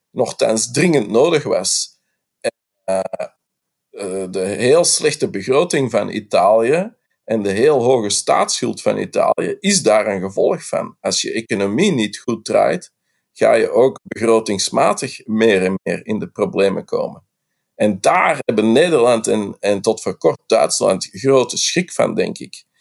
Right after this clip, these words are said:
Dat ze met hun eurobonds en hun coronabonds en hun transfertenunie, eh, het probleem van de stelselmatige achteruitgang van Zuid-Europa alleen maar groter gaan maken.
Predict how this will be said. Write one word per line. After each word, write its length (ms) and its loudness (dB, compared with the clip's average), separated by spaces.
Dat 260 0
ze 280 2
met 280 0
hun 280 -2
eurobonds 840 2
en 140 2
hun 260 -2
coronabonds 880 2
en 160 0
hun 180 -2
transfertenunie, 1120 -6
eh, 400 2
het 200 -12
probleem 840 2
van 280 2
de 100 -2
stelselmatige 1300 0
achteruitgang 960 -2
van 120 -2
Zuid-Europa 1040 0
alleen 320 4
maar 200 0
groter 440 -2
gaan 200 -8
maken. 460 -16